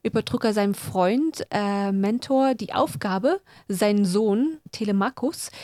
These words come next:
in seiner Abwesenheit zu erziehen und in seiner Entwicklung zu fördern.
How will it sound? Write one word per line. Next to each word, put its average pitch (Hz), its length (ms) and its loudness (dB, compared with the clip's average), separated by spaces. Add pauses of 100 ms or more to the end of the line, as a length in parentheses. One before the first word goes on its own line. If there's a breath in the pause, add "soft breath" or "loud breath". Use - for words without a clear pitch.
(240 loud breath)
in 226 140 2
seiner 226 220 2
Abwesenheit 240 680 -2
zu - 100 0
erziehen 220 500 0 (300 loud breath)
und 220 140 0
in 220 140 4
seiner 214 220 4
Entwicklung 226 420 -2
zu - 120 -6
fördern. 190 480 -2